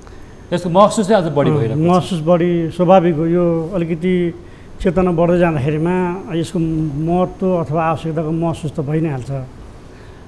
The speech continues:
Speaker 2: स्वास्थ्य बिमा कार्यक्रम एउटा सामाजिक स्वास्थ्य सुरक्षा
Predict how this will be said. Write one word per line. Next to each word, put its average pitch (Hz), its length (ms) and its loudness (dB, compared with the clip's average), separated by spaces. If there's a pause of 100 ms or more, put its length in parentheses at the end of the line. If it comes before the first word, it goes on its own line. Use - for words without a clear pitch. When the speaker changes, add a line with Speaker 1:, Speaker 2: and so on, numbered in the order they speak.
(1080)
Speaker 2:
स्वास्थ्य 196 280 0
बिमा 190 240 2
कार्यक्रम 190 440 2
एउटा 175 440 2
सामाजिक 185 460 2
स्वास्थ्य 170 280 -2
सुरक्षा 180 420 4